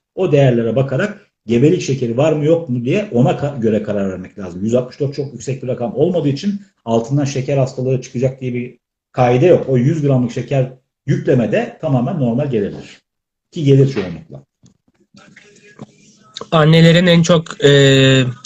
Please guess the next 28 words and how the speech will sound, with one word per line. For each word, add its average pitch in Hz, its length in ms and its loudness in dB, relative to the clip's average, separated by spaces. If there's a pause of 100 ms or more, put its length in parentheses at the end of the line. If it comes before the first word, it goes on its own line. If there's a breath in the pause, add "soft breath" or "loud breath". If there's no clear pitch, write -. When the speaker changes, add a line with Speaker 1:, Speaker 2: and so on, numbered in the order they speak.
(360 loud breath)
Speaker 2:
kendilerini 147 720 4
kötü 143 260 2
hissettikleri 143 600 2
şeylerden 143 560 4
biri 151 200 4
de 165 280 2 (340 loud breath)
bebeklerinin 143 720 4
hareketleri. 143 720 2 (460 loud breath)
Cansu 156 380 2
Hanım 147 240 4
da 175 60 2
yirmi 160 280 4
yedi 160 140 4
haftalık, 139 580 0 (100)
e, 123 40 2 (640)
hamile. 143 640 4 (100)
"Bebeğimin 156 720 4
hareketi 151 540 0 (120)
azaldı. 143 720 4 (720 soft breath)
E, 139 100 0 (320)
önceden 156 420 4
çok 185 220 0
hareketliydi. 151 800 2 (120)
Bu 165 380 0
normal 156 340 6
mi?" 123 120 -4
diye 117 140 2
sorar. 113 400 -2